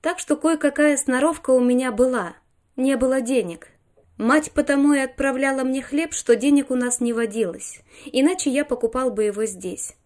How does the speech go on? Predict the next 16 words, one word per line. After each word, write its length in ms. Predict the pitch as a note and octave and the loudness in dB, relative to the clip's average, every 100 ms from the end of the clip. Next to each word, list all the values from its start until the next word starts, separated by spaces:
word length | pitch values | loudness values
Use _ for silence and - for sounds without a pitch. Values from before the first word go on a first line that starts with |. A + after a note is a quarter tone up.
| _ _ | _ _
Откуда 440 | A#3+ B3 D#4+ C#4 | -6 -4 -2 0
им 140 | C#4 B3+ | 0 -2
в 60 | |
колхозе 520 | - A3+ A3+ B3 A3 G#3 | -2 -2 2 0 0 -2
взяться? 580 | G3+ G3+ G3 - - - _ _ _ - | -6 -8 -8 -12 -14 -20 _ _ _ -14
Всё 300 | - C#4 D4+ | -6 -2 -2
же 240 | A3 F#3 - - - | -2 -10 -12 -20 -6
раза 340 | A3 C4+ B3 | 0 0 2
два 300 | A3+ A3+ D4+ D#4 | 0 0 -2 -2
она 240 | A#3 C4+ | -4 -4
подкладывала 760 | C4 B3 - C#4 B3+ A3 A3 | -4 -8 -4 -2 2 2 0
мне 200 | A3 A3+ | -2 -4
в 60 | A3 | -4
письмо 340 | A#3+ A3+ C4 | -6 -4 -4
по 100 | B3+ | -6
пятёрке 720 | A#3 B3+ B3 B3 G3 - - | -8 -8 -2 -2 -2 -8 -20